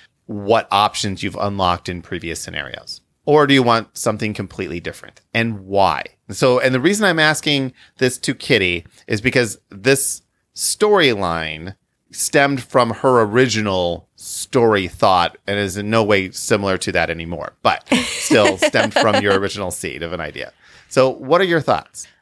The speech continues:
Speaker 1: And Fletcher,
Speaker 2: So
Speaker 1: I'm gonna ask you the same question, but I'm asking Kitty first.
Speaker 2: So my original question that I came to you with was, I have this vague idea, and do I want to make it a story campaign game?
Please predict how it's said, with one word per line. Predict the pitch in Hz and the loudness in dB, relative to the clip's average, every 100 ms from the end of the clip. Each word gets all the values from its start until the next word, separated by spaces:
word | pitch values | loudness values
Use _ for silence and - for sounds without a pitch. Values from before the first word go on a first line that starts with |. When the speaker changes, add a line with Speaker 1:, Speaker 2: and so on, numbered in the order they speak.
| - | -4
Speaker 1:
And | 117 | 2
Fletcher, | 147 226 | 2 2
Speaker 2:
So | |
Speaker 1:
I'm | 165 | 2
gonna | 165 | 2
ask | 151 | 2
you | 156 | -2
the | |
same | - 135 | 0 0
question, | 135 120 117 104 | 2 0 -2 -2
but | 104 92 - _ - | 0 0 -2 _ -12
I'm | 104 | -4
asking | 104 101 101 | -4 -4 -10
Kitty | 92 85 | -10 -10
first. | - - - _ | -14 -20 -20 _
Speaker 2:
So | - 294 | -6 0
my | 277 285 | 2 2
original | 285 311 339 320 277 254 - _ | 4 0 2 2 4 0 -4 _
question | - 269 285 - 233 | -2 0 0 -4 -2
that | 208 | 0
I | 196 | -2
came | - 254 269 | -4 -6 -6
to | 214 - | -6 -2
you | 185 | -2
with | 185 185 196 - 202 | 2 2 2 -2 -2
was, | 190 151 143 - - | -2 -2 -6 -6 -2
I | 196 | -2
have | 196 226 214 | 0 0 2
this | 220 208 | 0 -2
vague | 220 185 214 247 233 | -4 2 4 4 2
idea, | 208 185 214 214 170 180 185 - _ _ - | 0 0 0 2 2 0 -2 -10 _ _ -2
and | 226 202 - - | 0 0 -6 -4
do | 220 | 2
I | 214 208 | 4 4
want | 202 196 | 2 0
to | - 214 | 0 -2
make | 202 202 | 0 2
it | 190 - | 0 0
a | - 196 185 175 - _ _ | -2 0 0 -4 -8 _ _
story | - - 226 190 175 185 175 | -6 -4 -2 0 0 0 -2
campaign | - 202 180 - 330 330 | -6 -4 -4 -2 -2 -2
game? | 233 180 175 - | 0 0 0 -6